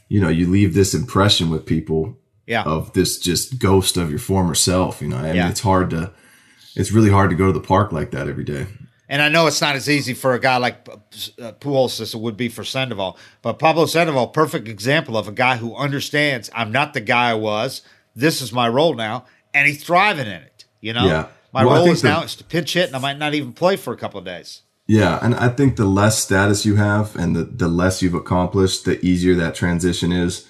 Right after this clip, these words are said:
Speaker 2: Oh, yeah.
Speaker 1: Because it's even less shocking for people to see you doing it when you haven't had this amazing career. But when you're, pretty much everybody agrees you're a first ballot Hall of Famer,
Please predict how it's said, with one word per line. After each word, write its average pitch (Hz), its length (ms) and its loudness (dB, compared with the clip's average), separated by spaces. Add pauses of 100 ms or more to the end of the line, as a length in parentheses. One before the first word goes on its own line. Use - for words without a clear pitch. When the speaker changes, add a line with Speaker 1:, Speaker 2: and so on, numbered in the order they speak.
Speaker 2:
Oh, 190 160 -6
yeah. 107 400 -2 (460)
Speaker 1:
Because 127 320 6
it's 127 140 0
even 113 260 4
less 101 180 2
shocking 95 400 2
for 87 140 -4
people 104 320 2
to 123 40 -2
see 98 220 0
you 85 100 0
doing 95 320 4
it 73 160 -4
when 90 140 -2
you 87 120 0
haven't 95 260 2
had 92 280 0
this - 360 -4
amazing 87 420 0
career. 87 380 2
But 71 140 -6
when 82 140 -4
you're, 98 320 0 (120)
pretty 120 160 4
much 95 240 2
everybody 87 400 2
agrees 90 400 2
you're 65 100 -4
a - 20 -8
first 90 320 -4
ballot 85 280 -2
Hall 85 160 -2
of - 80 -10
Famer, 90 460 -2